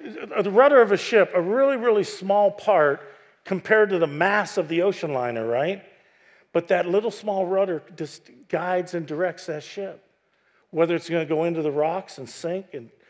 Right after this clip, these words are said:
you know, whether it's gonna go out into smooth sailing. And James is saying that there, that the, the ability to control your rudder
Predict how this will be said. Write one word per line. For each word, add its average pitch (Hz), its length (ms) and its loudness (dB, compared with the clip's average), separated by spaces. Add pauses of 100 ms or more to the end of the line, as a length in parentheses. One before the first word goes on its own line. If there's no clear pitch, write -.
(180)
you 160 60 -6
know, 151 120 -2
whether 151 200 -2
it's 135 120 -10
gonna 151 140 -6
go 147 140 -4
out 147 140 -4
into 139 140 -12
smooth 151 340 -12
sailing. 180 360 -12 (680)
And 165 140 -4
James 196 320 0
is 147 100 -12
saying 190 380 -4
that 139 160 -6
there, 156 260 -2 (260)
that 160 380 2
the, - 220 -12
the 170 300 -4
ability 190 600 4
to 151 80 -2
control 196 680 2
your 156 140 2
rudder 147 600 0